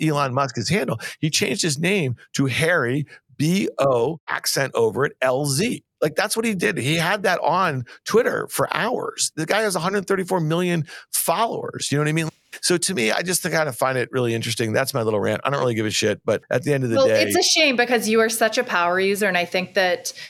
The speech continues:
Speaker 2: anyone who's interested in finance, Twitter, FinTwit, anyone who watches C N B C, you are such a good person to follow and engage with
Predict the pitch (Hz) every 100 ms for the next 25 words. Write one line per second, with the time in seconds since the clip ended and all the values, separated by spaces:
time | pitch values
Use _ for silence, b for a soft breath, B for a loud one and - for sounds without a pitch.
0 | - 220 226 233 233 226 185 185 202 -
1 | 202 190 185 170 196 185 170 165 185 175
2 | 185 190 - 180 185 185 170 175 - 180
3 | 180 175 180 185 185 180 170 170 170 -
4 | 165 160 165 160 170 170 202 _ 185 180
5 | 185 175 185 190 180 185 175 175 165 160
6 | 160 165 165 165 160 147 156 170 180 180